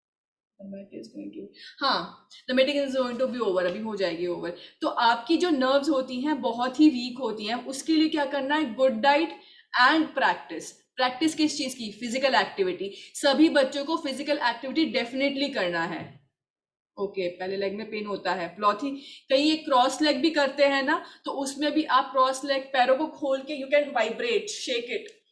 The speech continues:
अगर क्योंकि बैठे रहते हैं बहुत देर तक, तो उसमें भी क्या होती है, हमारी nerves बहुत देर तक आदत नहीं है nerves को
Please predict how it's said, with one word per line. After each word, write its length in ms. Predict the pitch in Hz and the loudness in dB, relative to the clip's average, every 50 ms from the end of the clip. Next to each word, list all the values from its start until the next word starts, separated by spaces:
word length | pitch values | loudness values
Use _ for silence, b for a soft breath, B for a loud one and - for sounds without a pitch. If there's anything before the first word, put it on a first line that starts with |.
| _ - - | _ -6 -6
अगर 260 | 220 214 254 277 269 | -2 0 2 0 2
क्योंकि 280 | 285 277 262 - 294 285 | 0 -4 -4 -2 -4 0
बैठे 360 | - 214 208 - - 311 320 | 0 0 0 0 0 0 2
रहते 260 | 320 269 254 - 269 | 2 2 2 0 -2
हैं 100 | 269 247 | -2 -2
बहुत 220 | 262 247 269 262 | -4 -4 -6 -6
देर 280 | 202 214 233 226 214 - | -4 -4 -4 -4 -4 -2
तक, 160 | 262 294 349 B B B B B B | -4 -4 -4 B B B B B B
तो 60 | 330 | -4
उसमें 540 | 302 - 262 262 262 - 254 285 302 311 - | -4 -4 -4 -6 -6 -4 0 0 2 2 2
भी 140 | 285 294 311 | 2 2 2
क्या 180 | - 330 302 285 | 2 2 2 2
होती 220 | 269 262 - 320 | 2 2 0 0
है, 60 | 302 | 0
हमारी 240 | 302 311 302 320 320 | 2 4 2 2 2
nerves 360 | 277 254 269 269 277 285 294 | 4 4 4 6 6 4 4
बहुत 280 | 240 240 262 269 277 262 | 2 -2 0 0 0 0
देर 180 | 269 285 285 285 | 0 0 0 0
तक 140 | 330 330 - | 0 0 0
आदत 340 | 226 226 226 254 262 262 254 269 | 0 0 2 2 2 0 0 -2
नहीं 100 | 269 262 | -4 -4
है 80 | 254 | -2
nerves 280 | 240 233 214 214 214 - | 0 0 0 0 0 -2
को 320 | - 269 285 381 - B | -2 0 -2 -2 -2 B